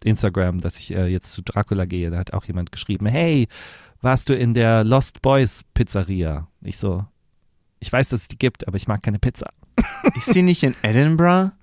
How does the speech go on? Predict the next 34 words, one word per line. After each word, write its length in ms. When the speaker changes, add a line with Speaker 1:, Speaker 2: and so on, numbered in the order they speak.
Speaker 1:
Nee. 380
Speaker 2:
Oh, 220
ich 100
dachte 300
irgendwie 240
die 80
ganze 180
Zeit, 120
die 100
wäre 160
in 60
Edinburgh. 540
Speaker 1:
Nee, 180
nee, 320
die 60
ist 100
so 60
ein 80
bisschen 500
nördlich, 420
aber 160
die 140
ist 160
ein, 140
die 140
haben 140
jetzt 300
so 100
ein, 220
ähm, 420
Santa 440
Claria, 480
Claria, 880
Clarita, 640